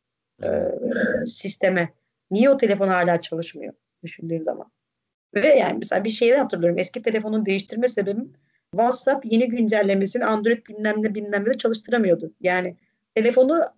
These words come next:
telefonda WhatsApp'ı kullanamıyordum. Çünkü WhatsApp diyor ki senin telefonun çok eski <laughs> olduğu için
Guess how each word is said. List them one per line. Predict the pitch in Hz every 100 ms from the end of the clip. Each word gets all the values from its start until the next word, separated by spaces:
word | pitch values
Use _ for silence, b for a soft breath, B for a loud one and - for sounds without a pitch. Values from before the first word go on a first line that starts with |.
| -
telefonda | 220 233 254 262
WhatsApp'ı | 247 247 - 233 -
kullanamıyordum. | 269 262 269 240 165 160 - _ _ _
Çünkü | - 220
WhatsApp | 226 240 233 262 254
diyor | 269 214
ki | 220
senin | 226 226
telefonun | 220 208 233
çok | 233 233 202
eski | 202 220
<laughs> | 220
olduğu | 226
için | 202 - 233